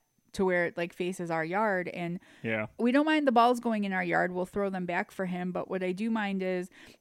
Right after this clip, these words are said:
Speaker 1: a couple of the bars, balls hit, like, the back of our shed.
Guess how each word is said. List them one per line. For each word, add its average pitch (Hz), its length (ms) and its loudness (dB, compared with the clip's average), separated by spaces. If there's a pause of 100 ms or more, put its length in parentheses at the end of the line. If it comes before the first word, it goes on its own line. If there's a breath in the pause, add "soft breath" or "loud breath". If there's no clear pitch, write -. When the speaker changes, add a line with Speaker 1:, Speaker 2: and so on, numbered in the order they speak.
Speaker 1:
a 190 60 -2
couple 208 320 0
of 196 80 0
the 180 100 2
bars, 185 420 2
balls 202 500 2
hit, - 300 -4
like, 180 220 -2
the 185 80 -6
back 175 240 -2
of 175 100 -4
our 160 120 -2
shed. 180 520 2